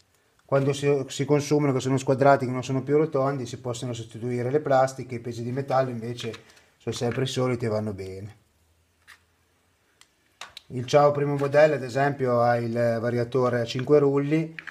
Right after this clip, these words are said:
qua invece ne abbiamo otto. Se capita di fare delle elaborazioni, se si vuole mettere il peso, magari quattro di un peso e quattro di un altro, li mettiamo alternati,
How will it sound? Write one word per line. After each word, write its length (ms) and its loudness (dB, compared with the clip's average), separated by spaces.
qua 140 4
invece 320 0
ne 60 0
abbiamo 320 2
otto. 640 0
Se 140 -4
capita 320 4
di 80 0
fare 240 0
delle 140 0
elaborazioni, 1040 2
se 120 -6
si 100 -2
vuole 240 2
mettere 400 2
il 80 -2
peso, 400 0
magari 320 2
quattro 340 2
di 60 -6
un 100 -4
peso 260 2
e 20 -10
quattro 280 0
di 100 -2
un 100 0
altro, 380 4
li 80 -4
mettiamo 360 0
alternati, 640 -2